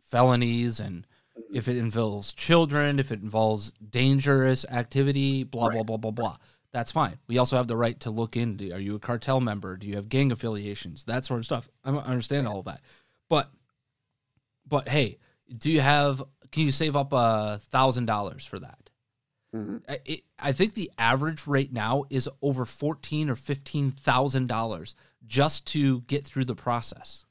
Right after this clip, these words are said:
Speaker 1: It shouldn't have to involve a lawyer unless you have a claim that says, "Hang on a second,"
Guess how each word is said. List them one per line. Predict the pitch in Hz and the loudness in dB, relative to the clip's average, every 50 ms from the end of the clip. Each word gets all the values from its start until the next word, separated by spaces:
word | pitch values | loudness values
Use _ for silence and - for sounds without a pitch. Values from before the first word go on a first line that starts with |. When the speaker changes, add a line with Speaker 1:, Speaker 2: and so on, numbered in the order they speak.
| _ _ _ _ _ _ _ _ _ _ _ _ _ _ - | _ _ _ _ _ _ _ _ _ _ _ _ _ _ -2
Speaker 1:
It | 165 185 - | -2 0 0
shouldn't | - - - 196 214 226 240 175 | 0 2 4 4 4 4 2 0
have | 151 180 180 180 - | 0 0 -2 -2 -2
to | - 180 165 | -2 -2 0
involve | 147 127 117 127 139 147 131 | 0 0 2 2 2 4 2
a | 131 | 0
lawyer | 113 98 98 104 101 107 131 175 202 - _ _ _ _ _ _ _ _ _ | 0 -2 -4 -4 -4 -4 -4 -6 -6 -8 _ _ _ _ _ _ _ _ _
unless | - 156 156 143 147 151 - - | 0 2 4 4 4 2 2 0
you | 160 165 143 | 2 2 2
have | 123 - - 135 135 139 135 131 - - | 2 2 2 4 4 4 2 0 0 0
a | 135 127 120 - | 0 0 0 -2
claim | - - - - 156 165 151 131 120 120 117 | -6 -8 -4 -2 0 2 2 2 0 0 0
that | 120 120 120 - | 0 -2 -2 -2
says, | - 127 120 110 | -2 -4 -4 -2
"Hang | - 170 175 165 147 | -2 -2 -2 0 0
on | 135 131 117 | -2 -2 -2
a | 113 | -4
second," | - - 117 113 - 117 110 110 - | -4 -6 -6 -6 -6 -8 -8 -8 -10